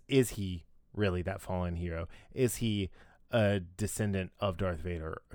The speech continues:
Who is he? Uh, Esposito wondered in his quote. So I, I think, yeah, this is, this is really an interesting time. And to see someone who, who had thrived inside the Empire,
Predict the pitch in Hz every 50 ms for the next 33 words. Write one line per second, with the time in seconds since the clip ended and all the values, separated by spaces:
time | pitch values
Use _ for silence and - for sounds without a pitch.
0 | - - - 113 107 101 87 - - - - 107 - _ _ _ _ _ - -
1 | _ - 85 92 85 82 - - - - - 87 78 92 85 85 82 87 90 85
2 | 85 90 90 90 85 87 - 87 95 90 85 85 82 - - 135 120 104 - -
3 | - - - - - - - _ - - - 147 143 143 143 139 - - - 156
4 | - - - 156 143 - - - 175 170 - - - - 120 123 151 185 190 143
5 | 95 95 98 95 104 131 131 117 - - 147 143 139 135 127 113 107 104 123 127
6 | - - 147 120 117 107 104 110 120 127 123 127 123 120 117 113 107 - - _
7 | _ _ - 139 139 139 - 135 113 120 135 123 - - 117 107 - - 135 143
8 | 127 104 107 117 120 110 - 117 - - - - 135 147 160 165 151 131 117 -
9 | - - - - - - - - - 160 170 175 156 131 110 113 123 123 120 104
10 | 107 123 123 110 95 - - 101 101 110 107 123 151 180 156 117 110 104 104 -
11 | 120 120 107 113 113 - 117 120 127 - - - 90 95 98 90 87 - -